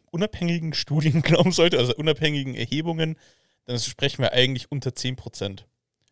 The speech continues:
Also die jetzt tatsächlich sich sonst irgendwo anderweitig, sei es selbst bei meiner,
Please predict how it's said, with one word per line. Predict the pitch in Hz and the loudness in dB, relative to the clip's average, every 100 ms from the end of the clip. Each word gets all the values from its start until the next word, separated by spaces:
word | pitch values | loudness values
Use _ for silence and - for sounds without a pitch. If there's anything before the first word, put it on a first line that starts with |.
| _ | _
Also | 117 107 | -4 -2
die | 107 110 107 | -2 0 4
jetzt | 110 - | 2 0
tatsächlich | 107 113 107 113 107 - - _ _ _ _ | -4 -2 -2 -2 -8 -8 -18 _ _ _ _
sich | 117 | -4
sonst | 123 123 - - - - | -2 0 -2 -8 -6 0
irgendwo | 127 135 117 | 0 0 -4
anderweitig, | 107 127 113 117 117 113 | -2 2 4 2 0 -4
sei | 107 107 | 0 0
es | 107 - _ _ _ _ | 0 -4 _ _ _ _
selbst | - 117 - | -6 -4 -4
bei | |
meiner, | 101 113 139 131 131 | 0 2 4 2 0